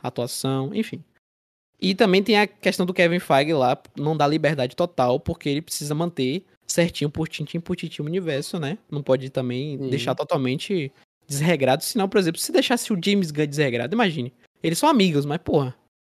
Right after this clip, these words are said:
Speaker 1: ia ser uma loucura. Hum. Tanto que o James Gunn ajudou bastante nessa questão do universo cósmico da Marvel, né? Ele que trouxe a Marvel pra o espaço, basicamente. E trouxe os personagens. Enfim, mas vamos esperar coisas boas aí, obviamente, né? E que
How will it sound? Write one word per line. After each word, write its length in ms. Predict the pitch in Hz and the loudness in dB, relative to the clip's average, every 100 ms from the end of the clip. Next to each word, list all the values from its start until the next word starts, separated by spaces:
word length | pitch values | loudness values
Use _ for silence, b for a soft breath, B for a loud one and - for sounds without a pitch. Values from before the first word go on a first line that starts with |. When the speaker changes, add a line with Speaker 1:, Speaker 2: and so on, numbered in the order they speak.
| _ | _
Speaker 1:
ia 120 | 165 147 | -8 -6
ser 120 | 147 | -4
uma 80 | 170 | -4
loucura. 420 | 123 151 131 117 _ _ _ _ _ 170 | -2 0 0 -2 _ _ _ _ _ -8
Hum. 180 | 160 160 | -8 -4
Tanto 160 | - 165 | 0 0
que 80 | 196 | 2
o 40 | |
James 180 | 180 180 | 2 2
Gunn 160 | 156 190 | 2 2
ajudou 280 | 196 175 180 | 2 2 2
bastante 480 | 220 220 160 165 170 | 2 2 0 -2 -2
nessa 240 | 156 - | -6 -6
questão 340 | - 147 143 143 | -6 -4 -4 -2
do 60 | 165 | 0
universo 360 | 160 151 - | 2 2 0
cósmico 400 | - 151 156 160 | 2 2 2 -2
da 100 | 175 | -2
Marvel, 340 | 160 120 160 120 | 0 0 -2 -2
né? 120 | 120 | -2
Ele 180 | - 226 | 2 2
que 80 | 269 | 2
trouxe 320 | 196 175 185 | 4 2 4
a 80 | 196 | 4
Marvel 300 | 143 143 156 | 6 6 4
pra 420 | 196 - 226 190 - | 2 4 6 6 4
o 100 | 170 | 0
espaço, 520 | - 170 127 - - | 4 4 4 0 -10
basicamente. 600 | - 131 - 131 135 - _ _ _ _ _ _ _ - | -2 -2 0 -6 -6 -14 _ _ _ _ _ _ _ -12
E 160 | 139 | -8
trouxe 240 | 127 139 - | -4 -4 -4
os 60 | |
personagens. 400 | - 151 135 175 _ b | -8 -8 -8 -10 _ b
Enfim, 360 | 370 247 160 120 _ _ _ - | -4 -2 -2 -4 _ _ _ -4
mas 140 | 247 | 0
vamos 140 | 262 | 0
esperar 220 | 262 240 233 | 2 2 2
coisas 280 | 247 247 214 | 2 0 -2
boas 280 | 160 165 160 | -2 -2 0
aí, 160 | 135 | 0
obviamente, 500 | 139 160 131 120 - | 0 -2 -4 -6 -6
né? 220 | 135 127 | -6 -4
E 160 | 135 165 | -4 -6
que 420 | - 190 208 294 | -8 -8 -6 -8